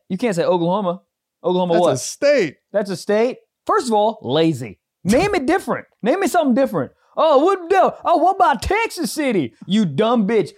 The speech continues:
Speaker 1: They have Austin. They have San Antonio. Oklahoma City.
Speaker 2: Is there other cities besides Oklahoma City and Oklahoma?
Speaker 1: No.
Speaker 2: Obviously there is.
Speaker 1: One city.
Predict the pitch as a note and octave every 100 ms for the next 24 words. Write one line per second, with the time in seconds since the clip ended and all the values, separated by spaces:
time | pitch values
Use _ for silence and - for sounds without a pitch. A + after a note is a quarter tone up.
0 | _ F#3 G#3 F3+ F3+ F3+ A#3 A3 D3+ C#3+
1 | E3+ E3 G3+ G3 G#3+ A3 D#3 A2+ - _
2 | - - A#3+ C#4 A#3+ A#3+ A3+ B3 A3+ -
3 | A3 G3 A#2 - D3+ F3 F#3+ D#3+ F3+ -
4 | E3 C#3 D3+ C3+ C#3 D3+ C#3+ C#3+ D3+ D3
5 | C#3+ C3+ C#3+ D#3+ D#3 D3 C#3 A2+ G2+ G#2
6 | G2 D#3 F#3+ - E3+ A2+